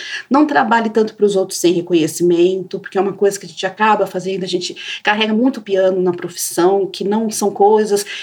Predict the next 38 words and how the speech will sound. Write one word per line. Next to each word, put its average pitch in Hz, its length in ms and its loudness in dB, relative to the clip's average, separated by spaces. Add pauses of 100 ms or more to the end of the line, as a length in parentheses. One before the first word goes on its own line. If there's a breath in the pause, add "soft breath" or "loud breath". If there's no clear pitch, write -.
(140)
que - 80 0
vão 214 120 2
dar 208 80 4
aqueles 214 300 -4
pontinhos 214 640 -2
na 185 80 -2
progressão, 196 800 0 (260 loud breath)
ou 214 140 4
que 220 100 -4
vai 202 140 2
dar 196 140 2
visibilidade, 196 960 2
ou 214 100 4
que 214 100 -6
tem 202 140 2
retorno 190 320 -2
em 180 40 0
pesquisa, 220 1160 0 (500 loud breath)
né? 202 480 2
E 220 160 0
eu, 247 360 2 (160)
principalmente, 277 1000 4 (160)
eu 196 140 4
acho 190 260 2
que - 80 0
eu 202 80 6
diria 190 320 0
isso, 208 540 0
e 196 100 2
assim, 190 340 0
eu 196 60 0
digo 180 360 -8
pra 180 340 2
muitas 214 380 -2
mulheres, 190 400 2
porque 226 140 -4
me 214 120 0
parece 226 720 2